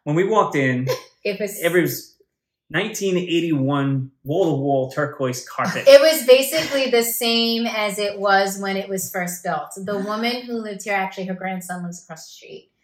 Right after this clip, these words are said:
Speaker 2: The woman who lived here was one of the first people to move in when this row of houses was built. So when we walked in, what we saw was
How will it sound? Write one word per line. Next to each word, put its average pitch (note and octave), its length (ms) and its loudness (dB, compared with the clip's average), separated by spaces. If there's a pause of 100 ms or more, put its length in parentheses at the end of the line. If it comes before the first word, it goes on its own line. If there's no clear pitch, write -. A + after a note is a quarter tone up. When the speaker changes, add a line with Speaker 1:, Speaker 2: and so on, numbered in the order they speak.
(340)
Speaker 2:
The G#3 120 -10
woman G3+ 340 -6
who G3+ 80 -12
lived F3+ 280 -6
here G3 180 -4
was F#3+ 200 -6
one F#3 160 -4
of F3+ 80 -8
the F3+ 240 -6
first F#3+ 360 -6
people F3 500 -12
to F3+ 100 -12
move F3+ 320 -4
in D#3+ 300 -10 (260)
when E3+ 180 -12
this - 260 -8
row E3+ 240 -6
of D#3+ 140 -10
houses C3 680 -14 (160)
was D#3 240 -14
built. - 400 -18 (480)
So F3+ 640 4
when G3+ 220 -4
we A#3+ 120 -4
walked A#3 380 0
in, G3+ 220 -4
what F#3+ 160 -2
we A3 100 -8
saw G3+ 500 0
was F3+ 600 -6